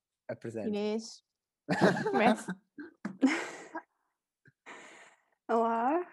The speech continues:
Speaker 3: para quem não me conhece, chamo-me Inês Maris, eh, sou de Coimbra. O que é que eu posso dizer mais? Tenho
Speaker 1: É
Speaker 3: dezanove anos.
Speaker 1: Pronto.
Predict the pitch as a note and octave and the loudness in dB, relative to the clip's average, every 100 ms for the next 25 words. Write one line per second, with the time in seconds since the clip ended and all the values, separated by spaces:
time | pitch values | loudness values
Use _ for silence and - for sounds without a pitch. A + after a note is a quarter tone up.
0 | _ - B3+ B3+ B3 A#3 - C4 B3 A#3 | _ -2 0 2 2 0 -4 -2 -2 -4
1 | - - - B3+ B3 A#3+ A#3+ A#3 A#3 A3+ | -20 -18 -6 -2 0 0 0 -2 -2 -2
2 | A3+ C4+ D4+ - - _ _ _ - - | -2 -2 -4 -6 -20 _ _ _ -20 -20
3 | _ _ _ _ _ _ _ _ B3 A#3+ | _ _ _ _ _ _ _ _ -4 0
4 | A#3+ A#3+ B3 - - B3+ - B3+ C#4 C#4+ | 0 0 -4 -8 -6 -6 -2 2 6 8
5 | D4+ D4 D4+ D#4+ - - - - _ _ | 6 4 -2 -6 -10 -16 -18 -20 _ _
6 | _ _ _ _ _ _ _ _ _ A#3+ | _ _ _ _ _ _ _ _ _ -4
7 | A#3 A#3 A3+ A#3 - A#3 C4+ - B3+ - | -2 -2 -4 -8 -8 -8 -6 -8 -12 -16
8 | - A#3+ A3 A3+ G#3 A3 A#3 C4+ D4 D4 | -4 -2 -2 -2 -2 -2 -2 0 0 2
9 | D4 D4+ - - _ _ _ _ _ _ | 0 -2 -14 -20 _ _ _ _ _ _
10 | F#3+ E4+ | -4 -4